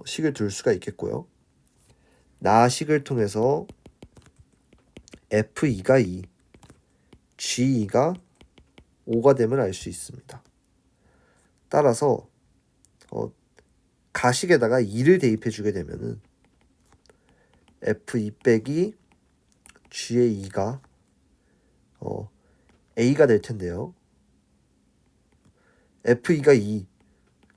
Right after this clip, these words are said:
지이가 오이기 때문에 A가 마이너스 삼임을 알 수 있습니다. 따라서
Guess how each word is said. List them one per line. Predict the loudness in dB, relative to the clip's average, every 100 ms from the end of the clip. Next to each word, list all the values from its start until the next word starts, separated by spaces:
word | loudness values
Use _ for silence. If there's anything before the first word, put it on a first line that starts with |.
| _
지이가 | -12 -2 0 4 4
오이기 | 4 4 2 0 -4
때문에 | -6 -4 -2 -2 -4 _ -2
A가 | 2 4 2
마이너스 | 2 0 -2 -6
삼임을 | -8 -4 -2 0 2 2
알 | 0
수 | -2 -6
있습니다. | -6 -12 -16 -18 -20 _ _ _ _ _ _ _ _ _ _ _ _ -6
따라서 | -2 -2 0 -2 -2